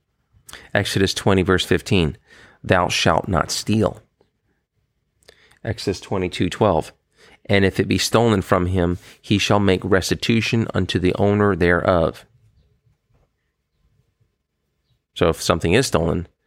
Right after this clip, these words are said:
restitution is the remedy to that. That means to bring it back the, to the rightful owner and actually extra, a little extra for the trouble.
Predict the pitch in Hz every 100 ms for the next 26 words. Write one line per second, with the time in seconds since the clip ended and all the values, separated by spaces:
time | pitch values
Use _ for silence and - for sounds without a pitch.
0 | _ _ 104 92 95 - 101 95 - 76
1 | - 95 87 82 82 - 80 87 101 101
2 | 85 78 - 80 80 78 - _ _ _
3 | _ _ _ _ _ _ _ - 82 80
4 | 85 - 73 85 98 117 107 95 - -
5 | _ _ _ _ _ _ _ - 82 -
6 | _ - 82 82 80 - - 90 85 82
7 | - _ _ _ - 90 85 82 87 -
8 | 92 80 80 - _ _ _ _ _ _
9 | _ _ _ _ _ _ - - - 78
10 | 98 - - 87 - - - 92 - 87
11 | - - 117 - -